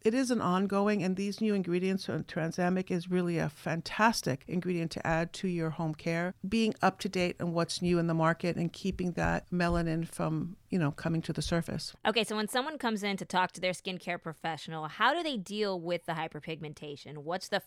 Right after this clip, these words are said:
Speaker 2: first step the skincare professional needs to do in how they manage hyperpigmentation?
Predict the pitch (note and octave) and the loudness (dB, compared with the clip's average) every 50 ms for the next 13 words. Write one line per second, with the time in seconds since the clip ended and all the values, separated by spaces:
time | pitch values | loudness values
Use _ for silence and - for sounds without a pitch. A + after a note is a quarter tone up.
0 | - - _ - A#3 B3 C4+ - - - - - G3+ F#3 F3 E3+ - - - - | -8 -14 _ -4 -2 -2 -2 -2 -4 -8 -4 0 2 2 2 2 -2 -6 -20 -18
1 | - - F#3 - - - B3+ B3+ B3 - B3 A#3 - A#3 G#3 - F#3+ F3+ F3 - | -12 -8 -8 -8 -4 -2 -2 -2 -2 -2 -6 -6 -6 -8 -6 -4 -4 -4 -4 -4
2 | - F#3+ F#3 F3+ F3+ F#3 F3 - F#3 E3 - E3+ E3 D#3+ D#3+ D#3+ - - - _ | -6 -6 -6 -4 -4 -6 -6 -6 -8 -8 -6 -4 -4 -4 -4 -6 -8 -14 -20 _
3 | _ _ - F3 E3+ E3+ E3 E3+ E3 E3 F#3+ F#3+ F#3 F#3 F#3 F#3 E3+ F3+ F3 F3+ | _ _ -6 -4 -4 -4 -4 -4 -6 -6 -2 0 0 2 0 0 0 -2 -2 -2
4 | F3 E3+ F3 F#3 F#3+ F#3 F3+ F3 D3+ D3 D3 - - F3 F3 E3+ D#3+ C#3+ - D#3+ | -2 -2 -2 0 0 0 0 -2 -6 -8 -10 -8 -4 -4 -4 -2 -4 -4 -6 -6
5 | D3 D3+ C#3 D3+ C#3 - - - A#2 | -6 -6 -8 -8 -8 -8 -10 -12 -14